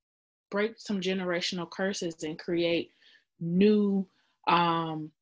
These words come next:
standards of living, new values, new morals, and new, you know, things that are important to you that may not have been important to your mom or your dad, or things that, you know, you may have felt that you wanted to do differently. So in that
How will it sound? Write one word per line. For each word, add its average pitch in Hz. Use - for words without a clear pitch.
standards 185
of 160
living, 170
new 185
values, 170
new 180
morals, 175
and 165
new, 185
you 220
know, 185
things 185
that 170
are 151
important 170
to 175
you 190
that 156
may 165
not 170
have 165
been 160
important 156
to 160
your 175
mom 180
or 156
your 165
dad, 151
or 143
things 165
that, 147
you 170
know, 147
you 165
may 147
have 143
felt 160
that -
you 170
wanted 147
to -
do 147
differently. -
So -
in 156
that 180